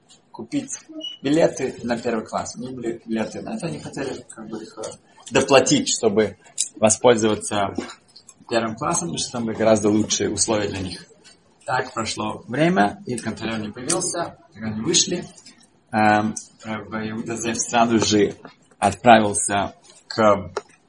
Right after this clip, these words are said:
кассиру и попросил у него, э, объяснил ему ситуацию, сказал, что нам нужно заплатить. Он говорит, что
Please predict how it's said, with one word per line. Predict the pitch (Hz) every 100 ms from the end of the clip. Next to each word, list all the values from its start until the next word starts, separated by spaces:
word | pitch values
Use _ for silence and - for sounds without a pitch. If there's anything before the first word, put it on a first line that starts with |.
| _ _ _ _ _ -
кассиру | 90 147 160 143 123 -
и | 107
попросил | 98 110 - 117
у | 107
него, | 104 101 101 95 - - -
э, | 98 - - -
объяснил | 104 104 - 127
ему | 113
ситуацию, | 104 117 160 190 147
сказал, | 135 123
что | -
нам | 117
нужно | 113 113
заплатить. | 104 101 113
Он |
говорит, | 104 101
что | -